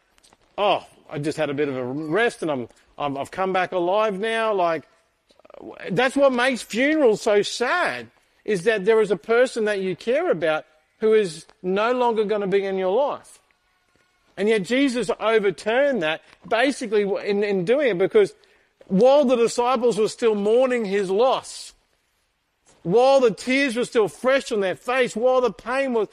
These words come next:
so real in their heart, Jesus showed up in a locked room and said, "Peace be with you."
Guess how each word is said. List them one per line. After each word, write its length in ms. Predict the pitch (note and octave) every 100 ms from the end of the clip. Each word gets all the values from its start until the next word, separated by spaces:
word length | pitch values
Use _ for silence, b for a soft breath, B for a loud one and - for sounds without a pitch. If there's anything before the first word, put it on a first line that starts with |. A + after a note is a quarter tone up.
| B -
so 380 | - C4+ C#4
real 280 | B3 B3 A#3+
in 100 | A#3
their 220 | G#3 G3
heart, 420 | F3+ D4 D4 F3 - b b b
Jesus 400 | C4 C#4+ C4+ C4+
showed 280 | - A3+ A3
up 180 | G#3 G#3
in 80 |
a 80 | G#3
locked 320 | G3 A3 G#3+
room 320 | G#3+ B3+ B3 G#3
and 120 | F3+
said, 220 | G#3+ F3+
"Peace 280 | A3 A#3+ F#3
be 140 | A#3+
with 220 | B3 E4
you." 340 | A#3+ D#3+ A#2+